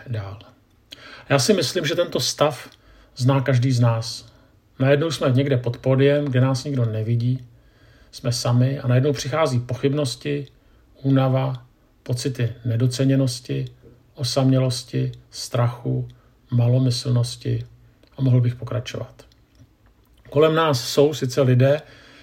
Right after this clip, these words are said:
kterým bychom měli pomoct, ale najednou my cítíme, že sami nemáme, že není kde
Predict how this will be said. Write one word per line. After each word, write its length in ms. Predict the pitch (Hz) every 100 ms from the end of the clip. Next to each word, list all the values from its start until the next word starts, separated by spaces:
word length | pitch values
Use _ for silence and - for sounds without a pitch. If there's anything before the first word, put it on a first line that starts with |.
| - _ - 131
kterým 260 | - 139 143
bychom 280 | 135 151
měli 260 | 143 143 151
pomoct, 580 | 127 135 135 139 - - _ _ _ -
ale 140 | 131
najednou 320 | 135 147 156
my 120 | 165 135
cítíme, 600 | - 120 - 143 139 127
že 280 | 117 120 120 - -
sami 560 | - 127 123 127 123 - _
nemáme, 520 | 120 117 110 110 101 - _ _ _ -
že 120 | 127
není 240 | 123 120
kde 300 | 117 110 107